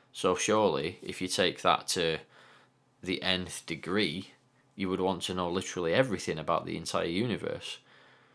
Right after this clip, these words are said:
So it's quite likely then that a super advanced race would map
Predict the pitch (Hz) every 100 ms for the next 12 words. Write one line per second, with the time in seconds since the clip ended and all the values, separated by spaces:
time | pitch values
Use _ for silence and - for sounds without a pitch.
0 | _ _ - - - - 113 104 - 127
1 | 87 110 117 - 85 82 80 82 78 -
2 | - 104 98 95 87 87 85 85 - 92
3 | 87 - - 82 - 87 92 95 -